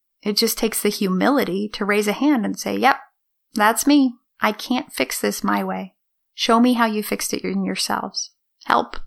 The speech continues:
And when you say that, the help is there, in spades, freely given by amazing people who have gotten what they never knew they wanted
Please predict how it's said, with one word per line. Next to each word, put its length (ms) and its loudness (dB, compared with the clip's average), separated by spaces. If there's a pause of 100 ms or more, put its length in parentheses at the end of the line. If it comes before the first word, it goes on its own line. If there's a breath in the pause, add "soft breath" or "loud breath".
(800)
And 100 -2
when 120 0
you 100 0
say 320 0
that, 360 0 (640)
the 80 -6
help 260 -2
is 160 -6
there, 460 -2 (420)
in 160 6
spades, 720 0 (540)
freely 340 4
given 460 2 (540 soft breath)
by 100 4
amazing 680 2
people 420 -6
who 100 -4
have 160 -2
gotten 320 2
what 160 -2
they 120 0
never 280 0
knew 180 -2
they 120 0
wanted 460 2